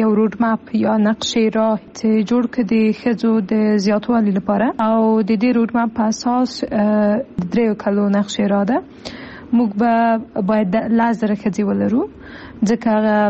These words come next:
تشکیل د وزارت داخلي او اداري کارونه چې باید میرمنو ته وروسپارل سي، رسیدګي، د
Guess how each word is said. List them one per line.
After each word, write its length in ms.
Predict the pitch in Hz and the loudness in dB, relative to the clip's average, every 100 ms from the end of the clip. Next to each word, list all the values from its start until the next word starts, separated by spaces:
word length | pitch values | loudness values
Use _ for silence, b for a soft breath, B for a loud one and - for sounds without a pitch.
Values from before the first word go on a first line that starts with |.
| 190 - 220 214 220 | -2 -2 0 2 0
تشکیل 320 | - - 277 247 | -2 0 2 2
د 80 | 226 | 2
وزارت 400 | 208 202 202 180 | 0 0 0 0
داخلي 460 | 202 - 214 247 311 320 233 | -2 -2 0 2 0 -2 -2
او 60 | 208 | 0
اداري 280 | 208 214 247 - | 2 2 0 0
کارونه 280 | 226 233 220 | 2 2 2
چې 140 | - 196 | 0 -2
باید 160 | 202 202 | 0 2
میرمنو 360 | 202 233 233 214 | 4 4 2 0
ته 100 | 196 | -2
وروسپارل 500 | 190 202 - 196 196 190 | -4 -6 -4 -2 -2 -2
سي، 140 | 254 320 - - - 202 | 0 0 -2 -8 -2 0
رسیدګي، 600 | 202 - 202 214 180 226 226 220 B B B B 262 | 0 -2 -2 0 2 2 2 0 B B B B 0
د 920 | 208 208 208 202 196 226 226 214 | 2 4 4 2 0 -2 0 0